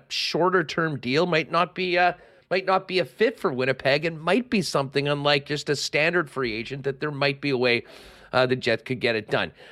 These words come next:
Uh, you know, we'll talk about that, as I said, Murat Ates coming up a little bit later on,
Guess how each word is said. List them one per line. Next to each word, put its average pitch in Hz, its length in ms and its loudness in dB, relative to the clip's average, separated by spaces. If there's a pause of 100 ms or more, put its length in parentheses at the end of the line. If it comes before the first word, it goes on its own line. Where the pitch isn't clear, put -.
Uh, 143 280 4
you 180 80 2
know, 170 80 2
we'll 156 120 0
talk 185 280 2
about 151 160 -6
that, 151 160 6
as 139 140 2
I 143 40 2
said, 131 260 2
Murat 139 220 4
Ates 131 320 2
coming 135 300 0
up 127 180 2
a 123 80 2
little 127 300 0
bit 123 200 -4
later 110 320 2
on, 98 220 2